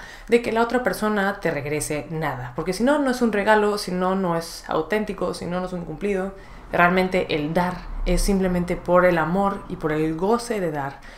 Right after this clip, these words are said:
sin esperar nada a cambio. Entonces yo te invito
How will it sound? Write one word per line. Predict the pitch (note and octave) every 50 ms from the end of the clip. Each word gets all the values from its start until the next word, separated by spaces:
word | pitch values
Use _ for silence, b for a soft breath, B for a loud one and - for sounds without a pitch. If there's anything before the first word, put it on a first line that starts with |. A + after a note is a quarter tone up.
| B B
sin | B - C4 C4 B3+
esperar | C4 B3+ - F3 D#3+ D3+ D3+
nada | D3 C#3+ C#3
a | C#3
cambio. | - E3 E3 F3 F#3+ G3
Entonces | G3+ G3 - B3 A#3+ B3+ -
yo | A#3+ B3
te | B3 D#4
invito | D4+ D#4 C4+ A#3+ - A3+ A#3 C#4